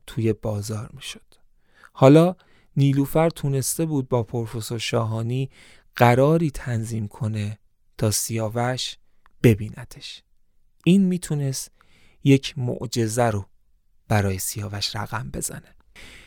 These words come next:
اما نیلوفر برای انجام دادن این کار مسیر با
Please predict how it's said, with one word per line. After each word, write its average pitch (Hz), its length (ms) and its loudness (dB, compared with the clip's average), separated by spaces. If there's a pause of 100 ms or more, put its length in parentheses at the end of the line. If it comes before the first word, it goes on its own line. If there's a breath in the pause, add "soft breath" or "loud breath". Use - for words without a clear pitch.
(260 loud breath)
اما 220 200 8
نیلوفر 202 500 0
برای 196 240 0
انجام 190 420 -2
دادن 175 320 0
این 165 180 -2
کار 156 340 -2
مسیر 147 760 0
با 135 240 2